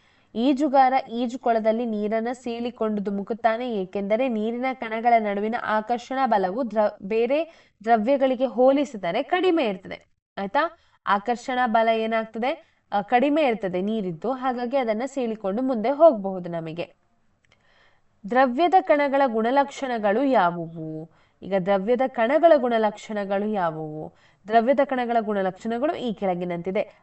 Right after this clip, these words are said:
ಅವುಗಳ ನಡುವೆ ಸ್ಥಳಾವಕಾಶ ಕಂಡುಬರುತ್ತದೆ, ಹಾಗೆ ಕಣಗಳ ನಡುವೆ ಆಕರ್ಷಣ ಬಲ ಇದೆ, ಹಾಗೆ ಅದು ಏನಾಗ್ತದೆ, ಒಂದು ಕಡೆಯಿಂದ ಇನ್ನೊಂದು ಕಡೆಗೆ ಚಲಿಸ್ತದೆ ಅಲ್ವಾ? ಈಗ ನೆಕ್ಸ್ಟ್ ಪೇಜಿಗೆ ಹೋಗುವ, ಪೇಜ್ ನಂಬರ್ ಒಂಬತ್ತು, ಅಂದ್ರೆ ಪುಟ ಸಂಖ್ಯೆ ಒಂಬತ್ತು, ಅದರ ಪ್ರಶ್ನೆ ನೋಡಿ.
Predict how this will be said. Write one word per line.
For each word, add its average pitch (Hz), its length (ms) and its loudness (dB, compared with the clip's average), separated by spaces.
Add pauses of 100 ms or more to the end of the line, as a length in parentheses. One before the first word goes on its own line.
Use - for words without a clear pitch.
ಅವುಗಳ 214 340 4
ನಡುವೆ 220 300 0
ಸ್ಥಳಾವಕಾಶ 220 680 -2
ಕಂಡುಬರುತ್ತದೆ, 220 560 -2
ಹಾಗೆ 208 480 -4
ಕಣಗಳ 214 400 0
ನಡುವೆ 214 300 -2
ಆಕರ್ಷಣ 220 600 -4
ಬಲ 226 180 2
ಇದೆ, 220 540 -2
ಹಾಗೆ 359 280 2
ಅದು 302 240 4
ಏನಾಗ್ತದೆ, 220 640 -2
ಒಂದು 233 280 -2
ಕಡೆಯಿಂದ 208 280 0
ಇನ್ನೊಂದು 196 300 -4
ಕಡೆಗೆ 185 300 0
ಚಲಿಸ್ತದೆ 240 800 2 (280)
ಅಲ್ವಾ? 226 360 2 (260)
ಈಗ - 140 -8
ನೆಕ್ಸ್ಟ್ 269 420 -4
ಪೇಜಿಗೆ 285 420 0
ಹೋಗುವ, 254 340 2
ಪೇಜ್ 247 340 0
ನಂಬರ್ 214 280 0
ಒಂಬತ್ತು, 220 380 0
ಅಂದ್ರೆ 196 180 -2
ಪುಟ 233 180 -6
ಸಂಖ್ಯೆ 233 360 -6
ಒಂಬತ್ತು, 208 380 -2
ಅದರ 202 360 -4
ಪ್ರಶ್ನೆ 220 360 -4
ನೋಡಿ. 170 360 -6